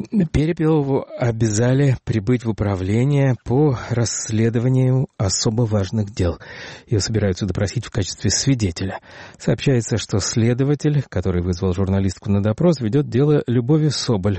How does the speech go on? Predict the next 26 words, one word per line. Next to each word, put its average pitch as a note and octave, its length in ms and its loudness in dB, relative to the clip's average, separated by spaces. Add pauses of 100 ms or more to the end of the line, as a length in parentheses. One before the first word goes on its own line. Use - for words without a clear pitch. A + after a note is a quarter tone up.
(100)
одного G#2+ 500 -2
из A2+ 220 0
за-, G#2 380 0
зарегистрированных G#2 960 0
кандидатов F#2+ 640 -2
в G2 100 -4
депутаты F#2+ 460 -2
Мосгордумы. G2 560 0 (760)
"Дождь" C#3 400 0
сегодня A#2+ 840 0 (240)
вел G#2 400 -2
прямое G#2+ 420 0
включение C3+ 680 2 (680)
с G#2 600 0
несогласованной A2 760 2
акцией F#2+ 340 -2
в - 20 -20
центре F#2+ 360 -2
Москвы. A#2+ 680 2 (1000)
Этот A2 280 -2
телеканал, G#2 480 0
как - 240 -4
и - 20 0
ряд G2 220 0
других F#2+ 360 -2
сми, F#2 360 -2